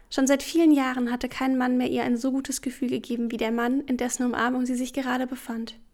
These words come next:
„Das hast du verdient“, raunte er ihr zärtlich ins Ohr. Sie löste sich von ihm, nahm sein Gesicht in beide Hände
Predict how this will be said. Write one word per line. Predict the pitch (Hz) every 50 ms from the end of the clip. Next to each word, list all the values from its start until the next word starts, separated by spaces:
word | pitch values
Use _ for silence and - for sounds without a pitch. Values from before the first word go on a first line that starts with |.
| _ _ _ _ _ _ _ _ _ _ - -
„Das | - 233 -
hast | 262 247 - -
du | 262
verdient“, | - 254 240 - 247 247 254 247 247 - - - - - - -
raunte | 247 240 - -
er | - 247
ihr | 247 240
zärtlich | - - 233 233 - 247 - -
ins | 233 233 -
Ohr. | - 233 226 240 240 - - - - - - - _ _ _ _ -
Sie | - 262
löste | 269 302 302 - - 302
sich | 294 277 -
von | - 285 269
ihm, | 277 277 277 277 285 - - - - - - _ -
nahm | 247 254 254
sein | 254 254 247 247
Gesicht | 247 240 - 269 277 269 - -
in | 247 233
beide | 233 233 233 240
Hände | 240 233 247 254 269 277 277 277